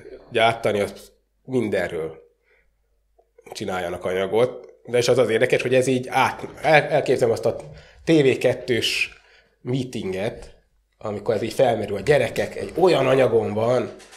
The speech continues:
Magyar Péterről, és akkor az így átmegy a, nem tudom, a szerkesztőn, a napi szerkesztőn, a nem tudom én, bekerül a híradóba, ott akkor a műsorvezető, ez a Gönci Gábor nevezettő, akinek szintén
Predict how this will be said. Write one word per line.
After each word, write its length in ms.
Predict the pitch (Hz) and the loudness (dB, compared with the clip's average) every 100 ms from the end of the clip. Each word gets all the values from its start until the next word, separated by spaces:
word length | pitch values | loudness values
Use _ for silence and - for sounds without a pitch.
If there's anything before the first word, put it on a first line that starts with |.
| - _ _ | -20 _ _
Magyar 380 | 123 139 123 - | 0 4 4 2
Péterről, 1120 | 131 123 127 120 113 110 120 135 151 151 - - _ _ _ _ | 2 0 2 0 2 2 2 4 2 0 -14 -20 _ _ _ _
és 120 | 120 127 | -4 -4
akkor 200 | 123 120 | 0 0
az 60 | |
így 100 | 143 | 4
átmegy 380 | 156 131 107 95 | 4 4 0 -8
a, 240 | 92 92 | -6 -6
nem 120 | 101 101 | -6 -6
tudom, 240 | - 92 | -6 -6
a 60 | 90 | -4
szerkesztőn, 920 | 135 135 - 117 - - 117 107 101 | 2 2 2 -2 -2 -6 -2 -2 -2
a 100 | 95 | -2
napi 280 | 117 - 120 | -4 -2 -4
szerkesztőn, 840 | - 104 101 107 - - 104 90 | -2 -4 -4 -8 -8 -10 -6 -6
a 60 | 85 | -4
nem 160 | 113 | -6
tudom 220 | 117 113 | -4 -4
én, 240 | 101 95 95 | -4 -6 -4
bekerül 340 | 127 127 104 | -2 -2 -2
a 60 | 90 | -4
híradóba, 640 | 101 143 143 113 101 98 | -2 2 2 2 -4 -6
ott 180 | 95 - | -8 -8
akkor 200 | 98 104 | -8 -6
a 40 | |
műsorvezető, 640 | 110 127 123 101 101 95 98 | -2 0 0 -2 -4 -8 -6
ez 60 | |
a 200 | 98 101 - - - _ | -6 -8 -14 -20 -20 _
Gönci 380 | 117 113 110 | -4 -2 -4
Gábor 400 | 95 104 101 95 | -2 0 0 -2
nevezettő, 560 | 95 90 95 92 - 95 | -6 -6 -8 -10 -8 -8
akinek 1400 | 85 - 90 - _ _ _ - _ _ _ _ 92 - - | -8 -10 -14 -16 _ _ _ -20 _ _ _ _ -12 -12 -16
szintén 500 | - 95 - 87 90 | -10 -10 -8 -8 -8